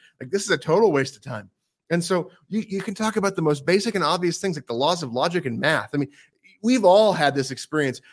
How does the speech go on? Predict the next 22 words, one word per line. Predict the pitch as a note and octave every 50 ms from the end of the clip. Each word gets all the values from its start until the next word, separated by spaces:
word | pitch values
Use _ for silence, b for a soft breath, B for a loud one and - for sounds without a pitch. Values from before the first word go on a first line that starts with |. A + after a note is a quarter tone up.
| b b
You | F#3+
talk | F#3 - G3+ G3+ G3+ G3+
to | -
somebody | - G3+ F3+ E3+ E3 E3
and | D3+ D3
they | D#3+ F3+ F#3+
deny | - D#3+ C#3 C#3 D#3 E3+
that | E3 D#3 C#3+ - -
things, | E3 D#3+ D#3+ D3 C3+
that | C3+ B2+ -
truth | - E3+ D#3
is | D#3 C3 A#2+
logical. | A2+ B2 C#3 C3 C3+ B2 - - _ _ _ _ _ _ -
Or | D#3 D3 - B B B
they'll | - E3 F#3+
deny | E3 - E3 D3+ D#3 F3+ F#3
that | E3+ D3 A2+
one | A#2+ C#3+ D#3+ E3
plus | E3+ E3 D3 -
one | D3 D3 D3+
equals | C#3+ - B2 A#2 -
two. | - - C#3+